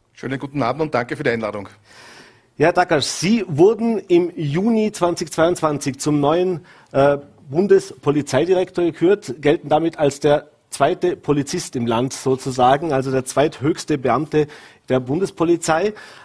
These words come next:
Speaker 2: Äh, das Ganze ging Hand in Hand zusammen mit einer geplanten Strukturveränderung, mit der sogenannten Neuaufstellung der Bundespolizeidirektion. Äh, was steckt denn da dahinter? Was ist denn jetzt da genau geplant, beziehungsweise welche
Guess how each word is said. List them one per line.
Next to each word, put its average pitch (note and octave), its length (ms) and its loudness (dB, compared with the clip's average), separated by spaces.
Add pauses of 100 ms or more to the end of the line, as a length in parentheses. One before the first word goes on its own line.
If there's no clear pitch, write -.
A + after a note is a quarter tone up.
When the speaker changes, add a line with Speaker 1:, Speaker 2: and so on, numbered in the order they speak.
Speaker 2:
Äh, C#3 280 4
das D3 160 0
Ganze F#3 460 2 (480)
ging F#3 400 0
Hand E3+ 200 0
in D#3 100 2
Hand E3+ 180 0
zusammen D#3 320 2
mit D#3+ 180 -4
einer D3 320 0 (160)
geplanten C#3+ 760 -2
Strukturveränderung, F3+ 920 0
mit D3+ 300 -6
der C#3 80 2
sogenannten C#3+ 560 -2
Neuaufstellung D3 540 -2
der B2+ 100 0
Bundespolizeidirektion. D#3 1400 -2 (420)
Äh, C#3 300 2 (160)
was C3+ 680 -2 (380)
steckt - 560 -6
denn C#3+ 260 0
da C3+ 180 4
dahinter? C#3+ 500 -2
Was D3+ 140 0
ist F3+ 120 -10
denn F3 80 -2
jetzt D3 180 -8
da C#3+ 120 0
genau C#3 240 -4
geplant, C3 580 -4
beziehungsweise C#3 720 -6
welche D#3 380 -4